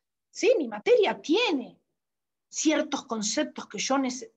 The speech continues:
quiero que queden en claro, ¿sí? Necesito la interacción, porque aun, si yo los expongo de entrada, si yo inst-,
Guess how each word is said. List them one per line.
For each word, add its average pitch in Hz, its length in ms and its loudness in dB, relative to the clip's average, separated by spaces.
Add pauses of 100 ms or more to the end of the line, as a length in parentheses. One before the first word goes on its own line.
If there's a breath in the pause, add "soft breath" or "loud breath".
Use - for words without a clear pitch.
quiero 302 400 2
que 214 120 -12
queden 226 300 0
en 214 160 -8
claro, 202 580 -2 (720)
¿sí? - 320 -2 (120)
Necesito 262 600 2
la 311 60 2
interacción, 220 800 -2
porque 202 340 -14
aun, 226 300 0 (160 loud breath)
si 254 140 -2
yo 392 140 4
los 440 200 2
expongo 277 560 2
de 208 80 0
entrada, 214 640 -2 (480 loud breath)
si - 180 -6
yo 392 300 2 (120)
inst-, 370 400 2